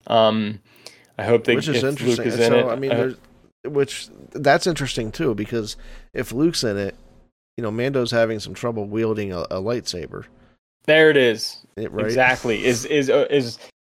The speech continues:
Speaker 1: is Mando gonna get some Luke training here, um, on the use of that thing?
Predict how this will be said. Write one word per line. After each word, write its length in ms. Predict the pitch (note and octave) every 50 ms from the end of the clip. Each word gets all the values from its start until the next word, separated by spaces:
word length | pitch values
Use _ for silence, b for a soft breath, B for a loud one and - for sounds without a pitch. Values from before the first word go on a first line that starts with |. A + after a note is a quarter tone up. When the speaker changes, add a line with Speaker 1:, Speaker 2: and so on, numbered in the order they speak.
| _ _ -
Speaker 1:
is 160 | B2 A#2 B2
Mando 320 | C3+ D#3+ G3 G3+ G3+ F#3+
gonna 220 | D3 E3 D#3+ D3 C3+
get 180 | C#3 D#3 -
some 400 | - - C#3+ B2+ A#2+ A2+ A2+ A#2+
Luke 320 | B2 C#3+ E3+ E3 D#3 - -
training 520 | - - D3+ C#3+ C3+ C3 B2+ A#2 G#2+ A2
here, 360 | G#2 A2+ A#2+ A2 A2 G#2+ G2+
um, 640 | F#2 A2+ A2+ A#2 A2+ A2 A2 A2 A2+ A2 A2+ A2+ - _ _ _
on 220 | - - A#2+ A#2 A#2
the 80 | A2+
use 280 | A2 A2+ A#2+ A2+ - -
of 40 | A#2
that 220 | A2 A2 G#2+ -
thing? 160 | - A2 A2